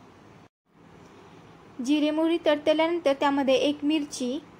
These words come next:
आणि थोडंसं हिंग पण टाकायचं. हिंग टाकते वेळेस व्हिडिओ स्टॉप झालता. त्यानंतर त्यामध्ये लसूण आणि कढीपत्ता,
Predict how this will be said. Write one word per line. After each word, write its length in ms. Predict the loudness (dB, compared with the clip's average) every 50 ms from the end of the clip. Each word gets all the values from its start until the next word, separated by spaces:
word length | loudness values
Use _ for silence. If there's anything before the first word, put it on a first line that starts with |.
| -20 -20 -20 -20 -20 -20 -20 -20 -20 -20 -20 -20 -20 -20 -20 -16 -6 -4
आणि 200 | -2 -2 -2 -2 0
थोडंसं 280 | 0 0 0 0 0 0
हिंग 240 | 0 0 0 0
पण 260 | -2 0 0 0 -2 0
टाकायचं. 440 | -2 -2 0 0 0 0 0 -2
हिंग 240 | -2 -2 -2 -2 -2 -2 0 0
टाकते 280 | -2 -4 -2 -4 -2
वेळेस 260 | 0 0 0 0 -2
व्हिडिओ 280 | -2 -2 0 2 2 0
स्टॉप 360 | 0 -4 -4 0 0 0 0 -2
झालता. 380 | -4 -4 -4 -4 -4 -4 -6 -6 -6 -10 -20 -20 -20 -20 -14 -4
त्यानंतर 420 | 0 0 0 2 0 -2 0 0 -2
त्यामध्ये 500 | 0 0 -2 0 0 0 2 0 2 2
लसूण 340 | 2 0 0 -2 -4 -2 0
आणि 160 | 0 -2 -2
कढीपत्ता, 680 | -2 0 0 0 0 -2 -4 -4 -4 -2 -2 -2 -2